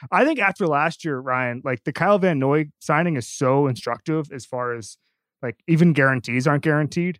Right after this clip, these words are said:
because he was supposed to get basically double his guarantee. And then the, after a year, the Dolphins were like, "No, actually, we're, we're moving on from you." Um, so there's a bunch of them. It's not egregious like normal, like you said, um, where guys are just signing fully unguaranteed deals or whatever.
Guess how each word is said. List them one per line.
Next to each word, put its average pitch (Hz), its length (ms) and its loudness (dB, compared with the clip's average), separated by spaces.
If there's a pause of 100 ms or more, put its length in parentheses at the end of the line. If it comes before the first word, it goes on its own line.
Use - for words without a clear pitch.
because 127 280 0
he 131 340 -4 (100)
was 127 120 0
supposed 131 240 -2
to 127 80 -4
get 120 260 0 (380)
basically 127 280 0
double 120 300 -2
his 113 100 -2
guarantee. 120 460 -2
And 127 100 -2
then 117 120 -2
the, 123 240 -6
after 131 300 -2
a 113 40 -4
year, 113 140 0
the 117 80 0
Dolphins 117 280 0
were 120 80 -4
like, 107 220 -2
"No, 113 220 2
actually, 107 480 -6 (100)
we're, 110 120 -4
we're 107 180 -4
moving 104 260 -2
on 107 140 -2
from 180 160 4
you." 220 120 4 (300)
Um, 147 260 4
so 226 140 0
there's 302 160 4
a 220 60 4
bunch 202 260 4
of 180 80 -6
them. 190 180 2
It's 180 240 -4
not 196 280 2 (260)
egregious 156 760 -2
like 135 180 -2
normal, 127 300 -4
like 117 120 -10
you 117 60 -10
said, 120 340 -4 (300)
um, 113 240 2
where 110 160 -4
guys 113 260 2
are 123 40 -10
just 117 140 -8
signing 113 220 -4
fully 117 300 -6
unguaranteed 110 640 -4 (380)
deals 120 320 0
or 143 60 6
whatever. 151 380 2